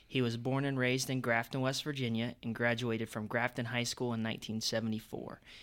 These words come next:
He met his future wife, Joyce Farson, while he was in college, and they married in nineteen seventy-eight. They lived for a time in Shinston before moving to Whitehall in nineteen ninety-three.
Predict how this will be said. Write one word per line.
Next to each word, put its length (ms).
He 120
met 200
his 140
future 380
wife, 400
Joyce 500
Farson, 540
while 160
he 140
was 160
in 100
college, 460
and 180
they 80
married 320
in 160
nineteen 440
seventy-eight. 640
They 140
lived 240
for 160
a 60
time 440
in 200
Shinston 600
before 260
moving 300
to 80
Whitehall 420
in 100
nineteen 440
ninety-three. 640